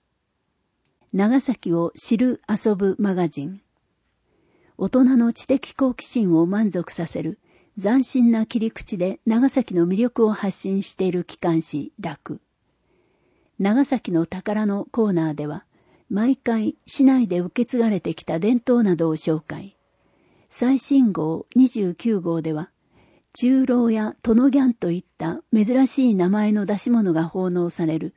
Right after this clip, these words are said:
野母浦祭りを紹介しています。ぜひご覧ください。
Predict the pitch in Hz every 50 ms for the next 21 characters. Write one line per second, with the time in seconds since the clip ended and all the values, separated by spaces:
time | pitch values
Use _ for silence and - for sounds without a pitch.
0 | _ _ _ _ _ _ _ - - 185 202 214 254 285 285 269 262 262 262 233
1 | 254 247 - - 185 165 165 165 165 160 - 180 175 170 - 175 165 160 160 -
2 | - - 165 151 151 143 156 151 - - _ _ _ _ _ _ _ _ _ _
3 | _ _ _ _ - - 185 240 262 220 - 208 170 165 190 190 190 196 190 180
4 | - - 170 165 170 - - 160 151 - -